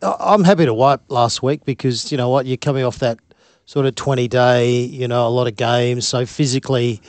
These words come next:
a lot of sides, you know, at some stage would struggle. Um, they're ninth on the ladder at the moment. They have to win this week to keep their season alive. So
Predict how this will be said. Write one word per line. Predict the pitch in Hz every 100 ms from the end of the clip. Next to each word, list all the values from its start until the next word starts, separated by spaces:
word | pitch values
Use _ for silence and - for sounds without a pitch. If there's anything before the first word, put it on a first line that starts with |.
| - _ _
a | 127
lot | 131
of | 131
sides, | 113 131 123 120 113 - - - - - _ -
you | 131
know, | 127 127
at | 135 - _ _
some | - - 143 131
stage | - 127 120 113
would | 120 110
struggle. | - - 135 123 202 185 - _ -
Um, | 135 135 135 147 - _ _ _
they're | - 165
ninth | 156 156 156 -
on | 160
the | 135
ladder | 135 131
at | 127
the | 120
moment. | 123 123 127
They | 127
have | 117 - 156 -
to | -
win | 123 131
this | 127 123 -
week | 123 127 - -
to | -
keep | - 143 135
their | 123
season | - 135 113 120
alive. | 120 123 123
So | - 131 123